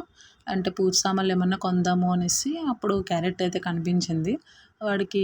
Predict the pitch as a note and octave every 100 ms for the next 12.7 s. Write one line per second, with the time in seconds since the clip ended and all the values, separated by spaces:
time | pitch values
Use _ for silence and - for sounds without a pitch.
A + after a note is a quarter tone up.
0 | F#3+ F#3 - F#3+ F#3+ F#3+ F#3 F#3 F#3 F3+
1 | D#4 B3+ F3+ G3 F#3 F3+ F3+ D4 - -
2 | _ - G3 G3 G#3+ A3+ G#3 F#3+ F#3 F#3
3 | F#3+ G#3 G#3 A3+ A3+ A#3+ G#3+ A#3+ G#3+ F3+
4 | F#3 F3 F3 E3+ G#3 G3+ - G3+ F#3+ F3+
5 | G3 G3 F#3 F#3+ F3+ E3 E3 E3 E3+ D#3+
6 | G3+ D#4+ - G3 F#3+ F#3 F#3+ G3+ G3 G3
7 | - G#3 G3+ G3+ A#3+ G3+ G3 F3 - E3+
8 | F3+ C4+ - - - - A3 A3+ G#3 -
9 | G3 A3+ A#3 A#3 A#3+ A3+ A3 G#3+ G#3+ G3+
10 | F#3 G#3+ G#3+ F#3+ G3 F3+ G#3 E4+ _ -
11 | - _ - A3 A#3 C4 F4 D#4 - F#3+
12 | F#3+ C#4 D4 - G3+ B3 A3